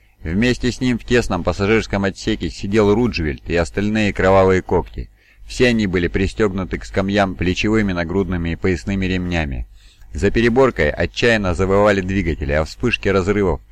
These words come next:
заливали отсек мертвенным светом. Маленькое суденышко было защищено бронёй, но не рассчитано на такой сильный обстрел. На предельной скорости от напряжения завибрировали даже стойки. «Вы слышите это, парни?» — весело проревел Брингер, перекрывая грохот.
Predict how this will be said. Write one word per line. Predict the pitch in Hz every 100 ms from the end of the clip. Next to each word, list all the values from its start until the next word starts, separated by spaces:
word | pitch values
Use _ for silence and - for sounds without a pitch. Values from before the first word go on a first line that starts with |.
| - _ -
заливали | 73 98 98 101
отсек | 95 - 110 101
мертвенным | 95 98 - 92 90 85
светом. | 95 85 76 64 -
Маленькое | 87 110 117 104 104
суденышко | 95 110 113 107 87 - 69
было | 78 101 92
защищено | 92 - 95 - 101
бронёй, | 90 92 92 82 67 _ - -
но | 92 101
не | 104
рассчитано | 110 - 110 90 78 80
на | 82
такой | 90 95
сильный | - 104 90 87
обстрел. | 85 - - 80 65 - _ _ -
На | 90
предельной | 92 110 120 120 117
скорости | - 131 117 90 -
от | 76
напряжения | 92 92 92 92 104 95 78
завибрировали | 90 92 92 101 101 92 90
даже | 90 90 87
стойки. | - 95 78 - 58 _ _ _ -
«Вы | 90 104
слышите | 143 139 113 98
это, | 90
парни?» — | 85 110 98 82 64 - -
весело | 95 101 98 87
проревел | - 90 90 92 92
Брингер, | 82 92 92 80 80
перекрывая | - 80 80 90 90 85
грохот. | 82 82 73